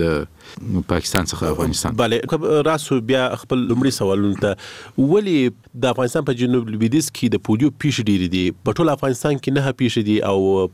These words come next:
Speaker 2: په جنوب لویدیځ کې، آه، تقریباً درې څلور پیښې دي. علت یې څه دی؟
Speaker 1: یو د دغه علتونو څخه د ټولنې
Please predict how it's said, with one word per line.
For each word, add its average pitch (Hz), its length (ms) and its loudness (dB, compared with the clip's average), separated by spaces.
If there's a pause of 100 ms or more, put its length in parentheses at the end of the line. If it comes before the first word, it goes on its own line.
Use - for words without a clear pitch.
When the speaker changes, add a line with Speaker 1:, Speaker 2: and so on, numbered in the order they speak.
Speaker 2:
په 92 340 0
جنوب 101 280 0
لویدیځ 104 360 2
کې، 110 100 2 (200)
آه، 98 140 -2 (120)
تقریباً 104 340 0
درې 110 160 0
څلور 127 240 2
پیښې 98 220 0
دي. 92 120 0
علت 165 200 0
یې - 100 -12
څه 95 120 -2
دی؟ 87 80 -2 (400)
Speaker 1:
یو 143 80 4 (120)
د - 20 2 (640)
دغه 113 220 2
علتونو 107 400 0
څخه 104 400 0
د 92 140 -2
ټولنې 104 520 2